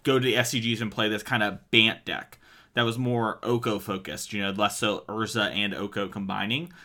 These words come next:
And you kinda played, like, this flash game with interaction and that sort of thing. And that deck was also very, very good and put up a lot of really great results across Moto and S C Gs during that time. And that's an example, I think, of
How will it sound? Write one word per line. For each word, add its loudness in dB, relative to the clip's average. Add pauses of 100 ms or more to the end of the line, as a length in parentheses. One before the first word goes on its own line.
(220)
And 0
you 0
kinda 2
played, 0
like, -2
this -6
flash -2
game 0
with -8
interaction -2
and -8 (320)
that 4
sort 0
of -2
thing. -14
And -4
that 2
deck 2
was 0
also 0
very, 0
very 0
good -2
and -8
put -8
up -2
a -4
lot 0
of -6
really 0
great -2
results -6
across -6
Moto -2
and -4
S -4
C -6
Gs -8
during -10
that -10
time. -16 (540)
And 0
that's 2
an -2
example, 0
I 0
think, -4
of -4